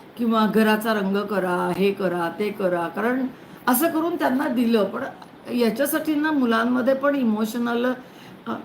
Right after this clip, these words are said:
इंटेलिजन्स असायची गरज आहे आणि तो नसेल तर हळूहळू शिकवावं लागतो. तर मला असं वाटतंय की, अ, घरामधली जबाबदारी करण्यासाठी आता मलाही विचार पडला की मुलाला मी पण मागितले पाहिजेत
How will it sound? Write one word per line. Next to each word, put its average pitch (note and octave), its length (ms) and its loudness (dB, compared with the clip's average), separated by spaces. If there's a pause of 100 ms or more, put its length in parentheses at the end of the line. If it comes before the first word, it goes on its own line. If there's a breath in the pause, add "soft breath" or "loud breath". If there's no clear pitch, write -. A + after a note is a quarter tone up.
(200)
इंटेलिजन्स C4 720 2
असायची A3 340 -4
गरज F#3 300 2
आहे F#3 80 2
आणि G3+ 160 0
तो A#3+ 60 -2
नसेल G3+ 460 -2
तर A#3 40 -8
हळूहळू G#3+ 400 2
शिकवावं F3 420 -2
लागतो. F3 480 -4 (500 loud breath)
तर B3 160 4
मला A#3 320 2
असं B3+ 200 0
वाटतंय A#3+ 400 -2
की, B3+ 400 0
अ, G#3 340 -4
घरामधली G3+ 580 0
जबाबदारी G3+ 600 0
करण्यासाठी G3+ 800 0 (1160)
आता C4 160 2
मलाही A#3+ 400 4
विचार B3 280 0
पडला A3 300 -2
की A#3 100 -4
मुलाला A3+ 400 2
मी A#3 160 0
पण C4+ 160 0
मागितले A3 400 2
पाहिजेत F#3+ 340 -2